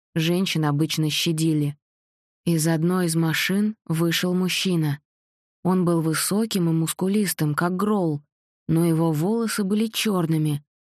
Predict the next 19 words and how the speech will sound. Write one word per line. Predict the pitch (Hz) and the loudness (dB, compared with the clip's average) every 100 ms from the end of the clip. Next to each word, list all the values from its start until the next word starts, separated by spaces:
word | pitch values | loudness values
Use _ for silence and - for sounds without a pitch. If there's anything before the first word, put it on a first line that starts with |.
| _ | _
И | 160 151 | -2 -2
всё | - 185 214 | -2 0 0
же | 202 | 0
на | 190 | 0
какое-то | 165 165 190 190 180 | 0 -2 0 -2 -2
безумное | 160 170 165 190 185 170 | -2 0 0 0 0 0
мгновение | 165 165 170 196 226 208 165 - _ _ | 0 0 0 0 0 0 -2 -6 _ _
я | - 160 175 | -4 -2 0
подумала, | 175 165 208 214 202 | 0 0 2 2 0
что | - 208 | -2 -2
это | 208 226 226 - | 0 -2 -4 -2
он, | 254 226 165 147 _ - | 0 0 0 -2 _ -6
Гроул, | 175 190 233 254 220 156 | -2 2 2 2 0 0
каким-то | 165 165 202 190 185 | -2 0 0 0 -2
чудом | - - 240 240 214 | -2 -2 0 2 2
воскресший | 180 - 175 196 220 - 226 | 0 -2 -2 0 0 0 0
из | 214 | 2
мёртвых. | 233 240 214 160 156 - - _ _ _ _ _ _ _ _ _ _ - | 2 0 -2 -2 -2 -2 -10 _ _ _ _ _ _ _ _ _ _ -6
"Лука!" | 190 202 190 - 214 208 170 151 | 0 0 0 0 0 2 0 -2